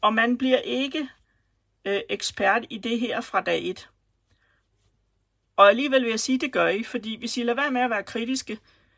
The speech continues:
så er det helt fint, det I vælger at gøre. Det vil se forskelligt ud hver gang. Man kan arbejde videre med det, man kan lade det tørre op. Så kan jeg putte noget mere farve på, måske noget mere, øh, kraftigt, hvis, øh, farven ikke er god nok.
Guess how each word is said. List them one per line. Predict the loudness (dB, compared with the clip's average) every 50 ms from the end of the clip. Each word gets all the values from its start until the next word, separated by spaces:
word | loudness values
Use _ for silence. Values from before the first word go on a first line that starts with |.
| _ _ _
så | -10 2 4
er | 6 6 6 4
det | 0 0
helt | -2 -2 -2 -4 -6
fint, | -6 -4 -2 -2 -2 -4 -6 -6 -4
det | -4 -4
I | -2 -4 -4 -2
vælger | -2 -2 0 2 0 0
at | 0
gøre. | 0 0 0 0 -2 -4 -12 -20 -20 -20 -20 -20 -20 _ -20 _ _ _ -2
Det | 0 0
vil | 0 0
se | 0 -2
forskelligt | -2 -4 -6 -2 0 0 0 0 -2 -4
ud | -4 -2
hver | -2 -2 -2 -2
gang. | -2 -4 -4 -4 -6 -10 _ _ _ _ _ _ _ _ _ _
Man | -2 0 0 0 0
kan | 0 0 2
arbejde | 2 2 2 2 2 0 0 0 -4 -8 -6
videre | -4 -2 0 2 2
med | 0 -2 -2 -2
det, | -2 -2
man | -2 -4 -6
kan | -6 -6 -4
lade | -2 -2 -2 -4
det | -6 -10
tørre | -8 -6 -4 -2 0 0 0
op. | 0 -4 -6 _ _ -20 -20 _ _ _
Så | -4 -4 -4
kan | 0 2 2
jeg | 2 2 2
putte | -4 -6 -4 -2
noget | -2 -2 -2 -2
mere | -4 -2 -2 -2 -4
farve | -2 -2 0 2 2 2 2 0
på, | 2 2 2 2 0
måske | -6 -8 -8 -6 -6 -8 -8
noget | -6 -6 -6 -6 -6
mere, | -4 -2 -2 -2 -2 -4 -10 -20 _ _ _ -16 -16 -16 _ _
øh, | -4 -4 -4 -4 -6 -10 -12 -10
kraftigt, | -10 -2 2 2 2 2 0 -6 -4 -4 -4 -4
hvis, | -4 -2 -2 -2 -2 -2 -4 -4
øh, | -4 -6
farven | -6 -4 -2 0 0 0 0 0 -2 -2
ikke | -4 -8 -4 -4 -4
er | -4
god | -2 -4 -8 -8 -6 -6
nok. | -4 -4 -4 -6 -10